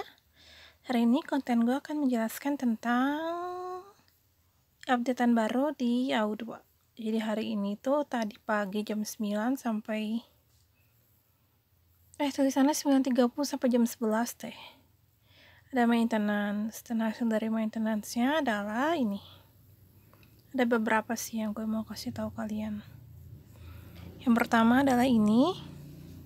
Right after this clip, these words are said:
Ada zodiak baru, yaitu Aquarius. Ini ya. Stars-nya ini. Terus masuk-masukin bintang biasa lah ya. Eh, kalau nggak salah seribu seratus bintang untuk,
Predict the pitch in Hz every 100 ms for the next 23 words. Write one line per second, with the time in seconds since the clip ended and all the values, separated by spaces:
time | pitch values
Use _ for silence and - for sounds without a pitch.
0 | - - - - - - - - - -
1 | - 277 240 254 233 226 - 339 440 392
2 | 370 359 359 349 269 233 - 339 - 214
3 | - - 330 359 294 233 202 202 214 226
4 | - - - - - - 214 208 220 294
5 | - - - - - - - - - _
6 | _ _ _ _ - - 240 226 - 277
7 | 247 208 208 214 247 311 339 - - -
8 | - - _ _ _ _ _ _ - -
9 | _ - 269 - 240 247 240 240 240 226
10 | 220 214 240 233 226 202 - - 233 202
11 | 208 220 - - _ _ _ _ _ _
12 | _ _ _ _ _ - - - 254 226
13 | 214 220 220 214 220 226 226 233 254 269
14 | - 220 226 - 220 - 233 - 226 220
15 | 254 269 285 240 -